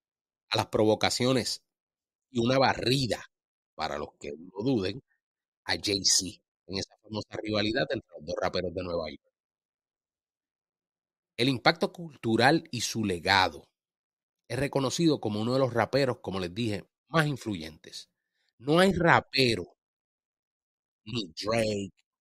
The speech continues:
ni Lil Wayne, ni nadie. Obviamente Jay-Z es el único que no se atreve a mencionarlo <laughs> por su discurso. Pero ciertamente no hay rapero que no se haya inspirado en Nas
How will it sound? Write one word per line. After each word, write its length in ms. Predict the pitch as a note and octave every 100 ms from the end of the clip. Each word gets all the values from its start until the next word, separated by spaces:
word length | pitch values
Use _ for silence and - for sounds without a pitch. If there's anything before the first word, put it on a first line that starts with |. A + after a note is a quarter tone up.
| _ _ _ _ -
ni 80 | G#2+
Lil 320 | G#2 E2 D2
Wayne, 800 | F#2 A#2 A#2+ G#2+ G2+ F#2+ F#2+ F2+ _ _ _ _ _ _ _ _ _ _
ni 120 | C#3+ C3
nadie. 840 | A#2 D3+ E3+ C#3+ G#2+ - - - _ _ _ _ _ _ _ _ _ _
Obviamente 480 | A#2 B2+ A2+ A2 B2+
Jay-Z 480 | A2+ F#2+ F2 B2+ B2
es 40 | A2
el 120 | G#2+
único 300 | G#2+ G#2+ F#2+
que 100 | A#2+
no 80 | B2+
se 140 | A#2
atreve 260 | A2 A2+ G#2+
a 40 |
mencionarlo 640 | G#2 A2 C3 B2+ G2+ G#2+ -
<laughs> 180 | -
por 120 | - G2
su 160 | G2+
discurso. 360 | G2+ - C3+ - _ _ _ _ _ _ _ _
Pero 160 | -
ciertamente 520 | B2 C3+ _ _ _ _
no 80 | B2
hay 80 | C3
rapero 420 | C3+ C3+ B2 C3
que 100 | C3
no 140 | A2+ G#2+
se 160 | -
haya 100 | A#2
inspirado 580 | A#2+ - - A2+ A2 B2
en 80 | A2+
Nas 360 | A#2 - -